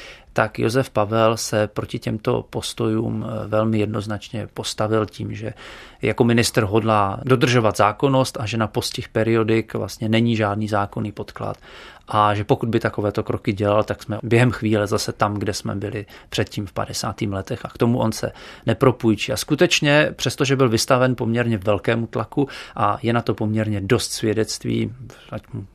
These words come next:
memoáru Zdeňka Mlynáře, Dušana Havlíčka, Čestmíra Císaře, Milana Jungmana, kteří popisovali jednu stejnou konkrétní situaci, které byli svědky, tak Josef Pavel opravdu nepovolil. A tisková svoboda až do jednadvacátého srpna šedesát osm přetrvala bez úhony.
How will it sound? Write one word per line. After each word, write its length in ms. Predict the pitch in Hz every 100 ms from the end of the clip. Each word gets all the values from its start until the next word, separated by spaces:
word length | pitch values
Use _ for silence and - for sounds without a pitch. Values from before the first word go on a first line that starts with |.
| -
memoáru 600 | 101 98 98 101 101 95
Zdeňka 360 | 90 98 95
Mlynáře, 440 | 104 101 98 98 101
Dušana 380 | 95 - 110 104
Havlíčka, 440 | 98 101 - 110
Čestmíra 560 | - 104 - 123 113 110
Císaře, 500 | - - - 107 104
Milana 360 | 104 110 117
Jungmana, 560 | 117 117 110 117 107 101 - - -
kteří 200 | - 117
popisovali 600 | 135 135 - 147 151 139
jednu 220 | 127 131 135
stejnou 360 | - 139 156
konkrétní 540 | 143 151 - 165 156 165
situaci, 640 | 143 135 135 127 135 139
které 320 | 139 127 131
byli 180 | 127 135
svědky, 480 | - 113 - - 120 - - - -
tak 160 | 107
Josef 220 | 117 131
Pavel 260 | 135 135 135
opravdu 320 | 131 139 135
nepovolil. 580 | 139 131 147 104 98 98 - - - -
A 420 | 110 107 107 107 113 131 - -
tisková 440 | 117 - 135 117
svoboda 480 | - 110 107 113 117
až 220 | 117 -
do 100 | 110
jednadvacátého 720 | 107 110 104 - 117 110 113
srpna 340 | - 107 -
šedesát 480 | 107 113 104 - 104
osm 340 | - - 107 113
přetrvala 500 | - 104 107 104 101
bez 220 | 101 -
úhony. 340 | 113 98 90